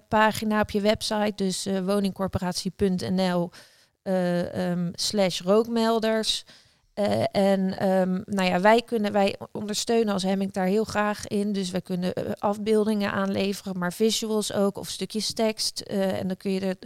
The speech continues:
kunnen we daar samen naar kijken. Eh, dus begin daar, eh, vooraf al mee. En, eh, ja, ik heb ook wel eens gehoord van, eh, eh, je kan met de gemeente misschien in, eh, even in gesprek van, nou, we willen, eh,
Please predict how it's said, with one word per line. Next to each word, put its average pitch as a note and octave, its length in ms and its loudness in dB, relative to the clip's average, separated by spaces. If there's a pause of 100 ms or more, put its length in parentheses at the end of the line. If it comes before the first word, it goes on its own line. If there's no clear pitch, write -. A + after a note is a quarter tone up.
(100)
kunnen G3 200 -6
we F#3+ 60 -6
daar F#3+ 100 -4
samen F#3+ 340 -2
naar F#3+ 100 -6
kijken. G3+ 520 0 (680)
Eh, G3+ 200 0
dus G3 180 -2
begin A3 320 0
daar, G3 280 0
eh, F#3+ 160 0
vooraf G3 480 -2
al F#3+ 140 -2
mee. F3+ 380 -4 (300)
En, G3 260 -2
eh, G3+ 280 2
ja, G3 100 4
ik F#3 100 2
heb G3 140 0
ook G3+ 120 0
wel G#3 100 2
eens F#3 140 0
gehoord G3 360 -2
van, F#3 320 -2
eh, F3+ 240 -2
eh, F#3 100 -2
je F#3 80 -4
kan F#3 200 -4
met F3+ 160 -4
de - 60 -6
gemeente A3 500 -2
misschien G#3+ 520 -2
in, G3+ 240 -6
eh, G#3 320 -2
even G3+ 240 -2
in G3+ 60 -6
gesprek - 340 -8
van, G3 120 -6
nou, G3 140 2
we F#3+ 120 0
willen, F#3+ 460 -2
eh, F#3+ 240 2